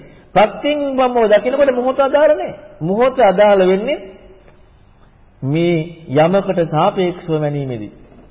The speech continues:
දැන් ඔන්න ප්‍රත්‍යයෙන් බම්මව දකිනකොට ජරා මරණය ඇතිවන්නේ කුමන් නිසාද? ඔන්න මේ න්‍යායත් එක බලන්නට ඕනේ. ඉමස්මින් සති ඉදං හෝති. ඉමස් උප්පාදා ඉදං උප්පජ්ජති.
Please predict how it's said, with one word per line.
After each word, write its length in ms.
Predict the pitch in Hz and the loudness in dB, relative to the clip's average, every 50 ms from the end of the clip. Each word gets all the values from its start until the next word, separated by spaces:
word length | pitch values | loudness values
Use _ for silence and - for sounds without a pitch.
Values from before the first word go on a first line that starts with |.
| - - - _ _ _ _ _ _ - - _ _ _ _ _ _ _ _ - _ - - - - - - _ - | -20 -20 -20 _ _ _ _ _ _ -20 -20 _ _ _ _ _ _ _ _ -20 _ -20 -20 -20 -20 -20 -20 _ -4
දැන් 200 | - 160 214 254 | 0 2 2 2
ඔන්න 180 | 277 285 277 262 | 2 0 0 0
ප්‍රත්‍යයෙන් 460 | - - 208 208 214 - 269 262 254 247 | 0 0 0 0 0 -2 -2 -2 -2 -2
බම්මව 380 | 233 214 226 208 202 196 196 190 | -2 0 0 0 2 4 4 4
දකිනකොට 520 | 170 175 170 175 196 190 180 160 147 127 - 175 - 147 139 | 4 2 2 0 0 -2 0 -2 -2 0 0 0 0 -2 -2
ජරා 400 | 131 160 180 185 214 240 262 269 262 | 0 2 2 4 4 4 4 2 2
මරණය 440 | 254 208 190 196 208 202 196 190 180 175 | 2 2 2 4 4 4 2 2 2 2
ඇතිවන්නේ 600 | 170 165 156 156 180 190 180 170 165 165 190 240 | 2 0 0 0 0 0 2 2 2 0 -2 -4
කුමන් 320 | 247 233 202 185 190 220 233 | -4 -2 -2 0 0 0 0
නිසාද? 380 | 240 247 240 233 202 175 156 143 | -2 -4 -2 -2 0 0 0 0
ඔන්න 160 | 180 202 233 | 0 0 0
මේ 200 | 220 196 196 202 | 0 0 0 0
න්‍යායත් 420 | 196 190 185 180 175 170 170 165 165 | 2 2 2 2 2 2 0 0 -4
එක 120 | 190 196 | -6 -4
බලන්නට 420 | 214 196 185 175 165 151 139 120 123 | 0 0 2 2 0 0 -2 -6 -6
ඕනේ. 300 | 117 107 104 - - - - - - - _ _ _ - - - _ - | -6 -6 -8 -12 -14 -20 -20 -20 -20 -20 _ _ _ -20 -20 -20 _ -10
ඉමස්මින් 640 | - 127 135 165 208 262 262 - - 269 262 254 233 233 | -6 -4 0 0 2 0 0 -2 -6 -6 -6 -4 -4 -4
සති 320 | 220 208 214 190 190 - 175 165 | -2 -2 -2 -2 0 0 -2 -2
ඉදං 320 | 160 143 151 147 143 139 135 | -2 0 2 2 2 0 -2
හෝති. 400 | 127 120 117 113 107 101 - 104 101 | -6 -6 -6 -6 -6 -8 -10 -14 -12
ඉමස් 340 | - 127 127 131 139 139 131 - | -8 -6 -4 -2 -2 -2 -4 -6
උප්පාදා 640 | 123 120 127 - - 127 127 143 156 185 233 330 330 | -10 -12 -8 -4 -2 0 2 0 0 -2 -4 -6 -6
ඉදං 300 | 196 185 170 180 170 156 147 | -6 -4 -2 -2 -2 -2 -4
උප්පජ්ජති. 640 | 131 123 139 - - 127 113 110 110 107 - - | -6 -8 -10 -10 -10 -10 -8 -8 -10 -16 -16 -18